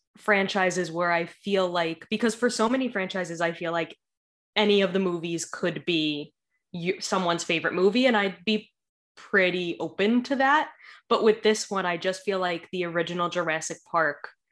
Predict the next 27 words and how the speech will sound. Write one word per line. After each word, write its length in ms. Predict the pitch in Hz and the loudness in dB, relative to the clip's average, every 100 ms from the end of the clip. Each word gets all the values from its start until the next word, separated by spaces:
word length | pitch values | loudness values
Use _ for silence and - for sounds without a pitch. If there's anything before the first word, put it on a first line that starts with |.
| _ - | _ -16
was 400 | 165 170 190 185 | -4 2 2 2
such 280 | - 190 - | 0 0 0
a 80 | 180 | 0
big 280 | 180 160 | -2 -4
deal 320 | 151 160 165 170 | -6 -2 -2 -2
from 200 | 175 147 | -4 -6
a 60 | |
cultural 540 | - 127 139 - 208 214 | -6 -10 -6 -2 0 0
standpoint 840 | - 214 226 226 240 254 277 - _ _ _ _ | 0 0 0 -2 -2 -2 -4 -10 _ _ _ _
and 220 | 196 190 | 0 0
still 600 | - - - - 214 214 | 0 -4 -2 4 6 6
stands 580 | 214 - - 180 180 180 | 2 -4 -4 -2 -2 -2
up, 260 | 143 165 - _ _ _ _ | 0 -2 -4 _ _ _ _
um, 460 | 170 156 156 151 143 _ - - - | -4 -4 -4 -8 -12 _ -20 -10 -2
twenty-eight 500 | 180 160 156 156 - | 0 0 0 0 -2
years 300 | 156 156 151 | -4 -2 -4
later, 340 | 151 151 185 | -2 0 2
almost 340 | 165 156 - - | 0 -2 -6 -6
thirty 240 | 147 151 | -6 -6
years 320 | 143 131 127 | -6 -8 -8
later, 460 | 127 131 196 269 - - - - _ _ 180 | -8 -2 -2 -2 -6 -20 -20 -20 _ _ -2
um, 520 | 170 160 156 147 - _ _ _ | 0 0 -4 -10 -14 _ _ _
that 160 | 185 175 | 0 0
how 220 | - 185 | 0 0
can 200 | 180 185 | 0 -2
you 140 | 175 160 | -2 -4
pick 540 | - - 156 - | -6 -6 -6 -6